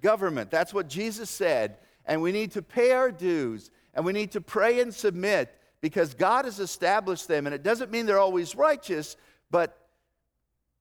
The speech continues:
God is not a God of confusion. He's not a God of chaos. But I like what he said at the end, don't you?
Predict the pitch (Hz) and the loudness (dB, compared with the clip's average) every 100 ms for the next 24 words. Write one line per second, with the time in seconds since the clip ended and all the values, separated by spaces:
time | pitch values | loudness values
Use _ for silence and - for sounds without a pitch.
0 | _ _ _ _ _ _ _ _ _ _ | _ _ _ _ _ _ _ _ _ _
1 | _ _ _ _ _ - 196 226 180 190 | _ _ _ _ _ -2 0 0 -2 0
2 | 196 - _ _ _ _ _ _ _ _ | 0 -2 _ _ _ _ _ _ _ _
3 | 139 151 202 208 160 - 185 170 311 370 | -6 0 0 0 -4 -10 -14 -8 -6 -6
4 | - 277 _ _ _ _ _ _ _ _ | -8 -20 _ _ _ _ _ _ _ _
5 | _ _ 202 247 233 185 226 233 220 - | _ _ -6 -2 -2 0 0 0 -4 -8
6 | - 262 220 - - - - - - _ | 0 0 0 -8 -18 -18 -18 -16 -20 _
7 | _ _ _ _ _ _ _ _ _ _ | _ _ _ _ _ _ _ _ _ _
8 | _ _ _ _ _ _ _ _ _ _ | _ _ _ _ _ _ _ _ _ _
9 | _ _ _ _ _ _ _ _ _ _ | _ _ _ _ _ _ _ _ _ _
10 | _ 131 151 170 196 185 175 - 175 160 | _ 2 4 4 2 -4 -2 -2 -4 -4
11 | 151 165 120 98 123 127 - 147 170 | -2 0 -2 -4 -6 -6 -6 -8 -8